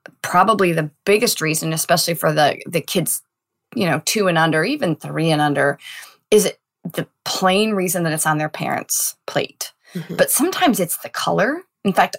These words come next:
Speaker 1: often I think it's the color. Colors are very motivating to kids. So, um, colors, shapes, sometimes it's novelty,
Speaker 2: Mm-hmm.
Speaker 1: sometimes it's familiarity. <laughs>
Speaker 2: Mm-hmm.
Speaker 1: There's lots of different ways and reasons why kids choose foods,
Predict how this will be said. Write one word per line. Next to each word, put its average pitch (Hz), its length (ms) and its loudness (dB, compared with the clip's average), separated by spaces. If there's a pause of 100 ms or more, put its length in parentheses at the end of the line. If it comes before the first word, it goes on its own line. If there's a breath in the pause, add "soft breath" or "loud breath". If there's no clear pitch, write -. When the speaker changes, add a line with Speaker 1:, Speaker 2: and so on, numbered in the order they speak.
Speaker 1:
often - 300 4
I - 100 -4
think - 180 -8
it's 147 120 -6
the - 100 -4
color. - 320 0
Colors 190 400 2
are 165 100 2
very 160 260 2
motivating 147 640 0
to - 140 -4
kids. - 380 -4
So, 151 340 2 (460 loud breath)
um, 160 340 0 (120)
colors, 202 600 4
shapes, 180 540 0
sometimes 247 460 0
it's - 200 -2
novelty, 180 540 2 (220 soft breath)
Speaker 2:
Mm-hmm. - 100 -10
Speaker 1:
sometimes - 500 -2
it's - 200 -6
familiarity. 269 720 2
<laughs> - 80 2 (200)
Speaker 2:
Mm-hmm. 180 400 0
Speaker 1:
There's 247 200 6
lots 233 400 4
of 254 80 0
different 233 460 2
ways 196 480 2
and 170 180 -4
reasons 202 340 0
why 165 100 2
kids - 280 -2
choose 165 240 -2
foods, 208 420 0